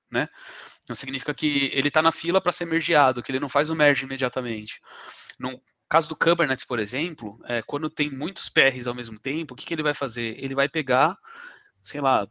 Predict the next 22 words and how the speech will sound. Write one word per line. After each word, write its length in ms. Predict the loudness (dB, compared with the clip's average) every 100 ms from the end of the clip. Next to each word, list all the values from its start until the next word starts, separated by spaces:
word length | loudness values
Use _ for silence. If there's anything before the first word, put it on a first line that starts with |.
| _
dez 400 | 4 4 4 -2
P 420 | 2 2 4 0
Rs 260 | -2 -8 -4
e 40 |
vai 140 | -2
tentar 320 | -2 -4 -2 -2
testar 380 | 0 2 2
todos 320 | 2 -4 -6 -6
eles 180 | -4
juntos 320 | -8 -8 -8 -8
ao 80 |
mesmo 240 | -6 -8 -10
tempo 420 | -8 -8 -6 -4
antes 220 | -4 -4
de 120 | -8 -6
fazer 320 | -6 -6 -8
o, 360 | -8 -10 -12 -16
um 180 | -10 0
merge 500 | 2 2 0 -6 -12 _ _ _ _ _
como 220 | -12 -10
um 60 | -10
todo, 420 | -8 -6 -8